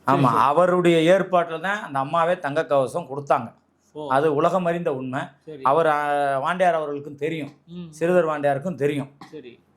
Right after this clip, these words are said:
Speaker 2: புரியுதுங்களா? இந்த மாதிரி ஒத்துழைப்பு கொடுத்தாலும் இன்னைக்கு ஏன் இப்படி நடந்துக்கிட்டாங்க?
Speaker 1: ம்.
Speaker 2: இது வேதனைக்குரிய சம்பவம் தானே. அங்க இருக்க மக்களுடைய முகம் சுளிக்க விடாதா?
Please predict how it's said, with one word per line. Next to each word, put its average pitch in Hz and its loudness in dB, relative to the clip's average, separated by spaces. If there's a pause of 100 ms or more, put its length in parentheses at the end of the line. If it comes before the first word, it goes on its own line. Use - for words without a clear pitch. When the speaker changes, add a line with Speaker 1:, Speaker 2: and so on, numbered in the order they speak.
Speaker 2:
புரியுதுங்களா? 151 2
இந்த 175 2
மாதிரி 214 0
ஒத்துழைப்பு 190 -4
கொடுத்தாலும் 139 -4
இன்னைக்கு 147 -6
ஏன் 156 -2
இப்படி 135 -8
நடந்துக்கிட்டாங்க? 113 -8 (480)
Speaker 1:
ம். 151 -12
Speaker 2:
இது 147 4
வேதனைக்குரிய 160 2
சம்பவம் 127 -4
தானே. 120 -2
அங்க 160 0
இருக்க 170 2
மக்களுடைய 151 -2
முகம் 156 -2
சுளிக்க 131 -8
விடாதா? 110 -6